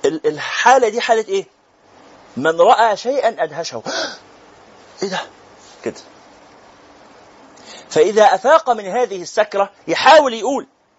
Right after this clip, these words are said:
"ده أنا شفت كذا وكذا وكذا"، ما يقدرش، فيغرغر. غو، غو، غو،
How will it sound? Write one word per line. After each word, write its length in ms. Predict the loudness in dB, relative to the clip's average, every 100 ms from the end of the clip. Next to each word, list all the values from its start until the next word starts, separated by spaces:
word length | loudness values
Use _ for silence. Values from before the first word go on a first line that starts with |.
| _ _ _
"ده 180 | 2 4
أنا 100 | 2
شفت 280 | -4 -6 0
كذا 260 | 2 2
وكذا 260 | 0 0 -2
وكذا"، 240 | -4 -10
ما 140 | -10 -8
يقدرش، 360 | -6 -8 -12 _ _ -20 -6
فيغرغر. 600 | -4 -2 -4 -4 -6 -10 _ _ _ -20 -20 -20 -20 -20 -14
غو، 600 | -10 -6 -4 -4 -4 -6 -4
غو، 500 | -2 -4 -6 -8 -6
غو، 320 | -6 -8